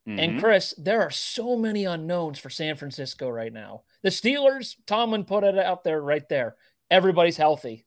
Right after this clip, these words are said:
Speaker 1: We're good to go.
Speaker 2: Yeah.
Speaker 1: You have no unknowns with the Steelers. The forty-niners, you have an unknown with your tight end. You have an unknown with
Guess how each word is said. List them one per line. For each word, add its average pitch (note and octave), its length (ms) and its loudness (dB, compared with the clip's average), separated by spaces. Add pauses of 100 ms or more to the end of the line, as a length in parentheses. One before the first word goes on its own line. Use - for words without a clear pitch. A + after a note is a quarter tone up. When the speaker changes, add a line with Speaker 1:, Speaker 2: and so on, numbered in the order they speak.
Speaker 1:
We're E3+ 220 0
good F3+ 220 2
to D#3 60 -8
go. C#3+ 420 -4 (220)
Speaker 2:
Yeah. G2 280 0
Speaker 1:
You C4 220 0
have D4 260 0
no B3 220 2
unknowns E3+ 360 -4
with - 80 -14
the B2+ 80 -18
Steelers. A2 520 -14 (260)
The F#3 60 -2
forty-niners, C4 720 0
you F#3 60 -2
have E3 120 -2
an D3+ 80 -4
unknown A#3 320 -2
with A3+ 140 -8
your G3+ 120 -10
tight F#3 280 0
end. B2+ 280 -6 (180)
You E3+ 120 2
have D#3 100 4
an C#3+ 80 0
unknown A3 520 0
with F#3+ 320 -6